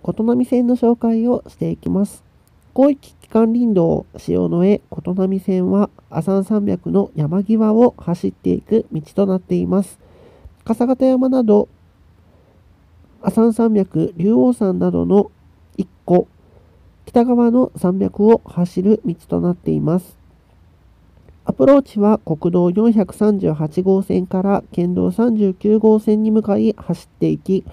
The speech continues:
二キロほど入ったところに入り口があります。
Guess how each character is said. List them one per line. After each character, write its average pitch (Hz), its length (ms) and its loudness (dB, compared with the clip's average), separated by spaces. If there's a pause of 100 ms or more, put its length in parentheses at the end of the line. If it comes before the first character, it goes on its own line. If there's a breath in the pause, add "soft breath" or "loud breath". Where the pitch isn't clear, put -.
(500 soft breath)
二 190 100 -4
キ 220 120 -2
ロ 233 100 6
ほ 240 100 0
ど 247 80 4
入 262 200 2
っ 247 40 -2
た 240 140 -2
と 226 100 0
こ 226 140 2
ろ 254 120 2
に 226 280 0
入 170 200 -2
り - 20 -4
口 180 280 -4
が 190 260 0
あ 143 120 -6
り 147 120 -2
ま 170 180 0
す。 - 140 -20